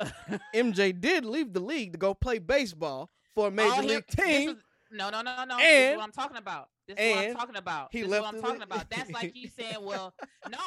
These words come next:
Speaker 1: he's playing in the East." That was Le-, Michael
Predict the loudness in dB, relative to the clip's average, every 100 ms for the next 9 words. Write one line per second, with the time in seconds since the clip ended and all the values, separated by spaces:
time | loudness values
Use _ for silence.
0 | -8 -8 -10 -8 -8 -8 -10 -12 -10 -8
1 | -8 -10 -14 -20 -20 -20 -20 -20 _ _
2 | -12 -8 -8 -8 -10 -10 -10 -10 -10 -12
3 | -10